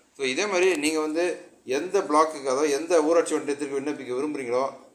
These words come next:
அந்த பிளாக்ல என்னென்ன பதவிகள்லாம் வந்திருக்குது, அதுல என்னென்ன வேகன்சிஸ் இருக்கு, அதுக்கான தகுதி என்ன அப்படின்றத நீங்க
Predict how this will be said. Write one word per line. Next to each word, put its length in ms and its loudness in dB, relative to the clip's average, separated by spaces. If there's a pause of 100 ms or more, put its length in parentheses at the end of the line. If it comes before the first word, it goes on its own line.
அந்த 200 -8
பிளாக்ல 400 2
என்னென்ன 180 -4
பதவிகள்லாம் 540 -2
வந்திருக்குது, 580 -6
அதுல 220 -6
என்னென்ன 340 -4 (100)
வேகன்சிஸ் 520 -4
இருக்கு, 280 -4 (460)
அதுக்கான 360 -2
தகுதி 240 0
என்ன 180 0
அப்படின்றத 380 -6
நீங்க 320 -6